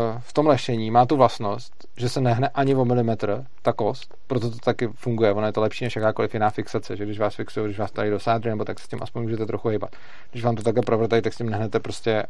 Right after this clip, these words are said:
ani jako na malinký kousek. A takže ta noha je strašně jako bytelná. A je to způsob, jak vám můžou způsobovat celkem obrovskou bolest celkem kdykoliv, zároveň s nulovým rizikem,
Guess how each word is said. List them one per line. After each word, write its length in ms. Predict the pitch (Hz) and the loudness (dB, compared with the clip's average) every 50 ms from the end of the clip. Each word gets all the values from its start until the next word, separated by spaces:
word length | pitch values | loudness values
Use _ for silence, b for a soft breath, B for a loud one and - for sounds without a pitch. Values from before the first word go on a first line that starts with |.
| - | -4
ani 440 | - 117 107 110 110 104 101 117 127 - | -4 -2 -2 -2 -2 -2 -4 -6 -8 -6
jako 340 | - 113 - - 113 107 101 | -6 -6 -4 -4 -2 -2 -2
na 100 | 98 101 | -2 -2
malinký 340 | 107 110 117 113 107 123 | 0 0 0 0 0 0
kousek. 400 | 117 - 101 98 - - 139 151 - b b b b b b b b b b b b b b b b b b b b - | 0 0 0 -2 -2 -4 -4 -6 -6 b b b b b b b b b b b b b b b b b b b b -2
A 640 | - - 135 131 127 127 127 123 123 123 120 123 131 - - - - - - - - - - - - - | 2 4 6 6 6 6 4 4 2 0 -2 -4 -8 -8 -10 -10 -10 -10 -8 -8 -10 -10 -10 -10 -10 0
takže 220 | - 156 139 139 139 | 4 4 6 6 6
ta 100 | 147 147 | 6 6
noha 180 | 143 131 139 | 8 8 8
je 60 | 143 139 | 8 8
strašně 360 | - - 135 131 - - 139 | 6 4 2 2 2 2 0
jako 160 | 135 135 156 | 2 2 4
bytelná. 560 | 131 131 127 - 135 123 117 101 85 87 - b b b b b b b b b | 4 4 4 4 4 4 4 2 0 -2 -4 b b b b b b b b b
A 120 | - - 139 | 2 4 6
je 80 | 143 | 6
to 100 | - 185 | 6 6
způsob, 420 | - - - 151 135 - 160 143 147 | 4 4 0 -2 2 4 4 4 4
jak 100 | 143 135 | 4 8
vám 180 | 147 151 147 | 8 8 8
můžou 400 | 143 139 127 147 156 160 156 - - - - - - - | 8 6 6 6 6 6 6 2 -2 -6 -8 -10 -10 -8
způsobovat 600 | - - - 135 127 - 143 143 151 156 160 - | -8 -6 -4 -4 0 2 4 6 8 8 6 6
celkem 560 | - - - 143 127 - 165 165 165 160 151 - - | 4 2 4 4 4 6 4 2 2 0 -4 -4 0
obrovskou 580 | - 131 120 147 151 135 - - - 180 175 160 | 0 2 6 8 6 6 6 2 2 4 4 4
bolest 420 | 139 127 131 139 147 131 - - - - - | 4 4 6 6 6 4 2 -4 -8 -8 -8
celkem 320 | - - 139 135 123 165 165 | 2 4 4 4 4 4 2
kdykoliv, 440 | 151 131 123 - 135 131 135 139 123 | 2 2 2 4 6 6 6 6 8
zároveň 600 | 131 135 131 139 139 135 139 143 143 147 147 - - - - - - | 10 12 12 12 10 8 4 2 2 0 -4 -6 -8 -8 -10 -10 -10
s 120 | - - | -4 2
nulovým 480 | 139 143 143 143 139 135 135 151 147 143 | 4 6 8 8 8 8 6 4 4 6
rizikem, 600 | 135 131 117 123 131 127 - 135 131 139 139 | 6 6 6 6 4 4 6 4 4 4 2